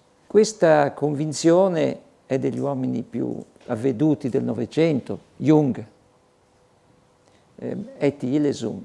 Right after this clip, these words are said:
ma tanti. Da noi abbiamo Terzani che l'ha detto molto chiaramente. Ritornando sui paesi nei quali queste rivoluzioni apparentemente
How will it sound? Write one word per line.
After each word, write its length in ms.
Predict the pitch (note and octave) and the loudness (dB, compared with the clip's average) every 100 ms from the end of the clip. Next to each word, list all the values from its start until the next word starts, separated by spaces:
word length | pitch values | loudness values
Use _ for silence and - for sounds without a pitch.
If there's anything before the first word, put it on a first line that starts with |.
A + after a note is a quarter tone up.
| - | -12
ma 120 | - | -12
tanti. 640 | - - F2+ C#3+ - D#3 G#3+ - _ _ - _ _ _ _ A#3 A3+ - - _ F#3+ F3+ E3 | -10 -12 -10 -10 -10 -16 -20 -20 _ _ -20 _ _ _ _ -20 -20 -20 -20 _ -20 -20 -14
Da 180 | F3+ C#3+ | -6 -4
noi 220 | C#3+ E3 | 0 0
abbiamo 280 | E3+ D3+ C#3+ | 0 0 -2
Terzani 680 | C#3 C#3+ - F#3 F#3+ G3+ D3 | -2 -4 0 2 2 2 -2
che 120 | - | -4
l'ha 80 | B2+ | -6
detto 280 | B2 B2+ C3+ | -6 -8 -6
molto 320 | C3+ C3+ C3+ | -6 -6 -8
chiaramente. 480 | - C#3 D#3 E3+ C3+ - _ _ | -4 -4 -4 -6 -8 -12 _ _
Ritornando 800 | G#3+ E3+ E3+ F#3 F3+ A3 A#3+ F#3+ | -2 0 4 4 6 4 4 0
sui 180 | - D3+ | 0 -2
paesi 480 | D#3 D#3+ E3+ B2+ C3 | 0 2 0 -2 -4
nei 160 | C3 | -6
quali 320 | - E3 D#3+ | -4 -2 -2
queste 240 | C3+ - C3+ | -4 -6 -4
rivoluzioni 720 | A#2+ C3 C3 - E3+ F3+ C3 | -2 -2 -2 2 4 4 2
apparentemente 1300 | - C#3+ D3 C3+ - D3 F3 G3+ D#3 - C#2 C2+ | 0 0 2 0 0 0 0 0 -2 -4 -4 -4